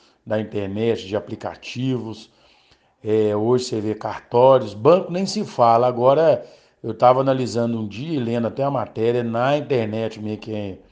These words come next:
informa, que as indústrias automobilísticas, os bancos,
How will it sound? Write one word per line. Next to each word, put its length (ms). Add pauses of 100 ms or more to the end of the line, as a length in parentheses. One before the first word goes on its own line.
(480)
informa, 560 (1200)
que 80
as 140
indústrias 500
automobilísticas, 960
os 120
bancos, 600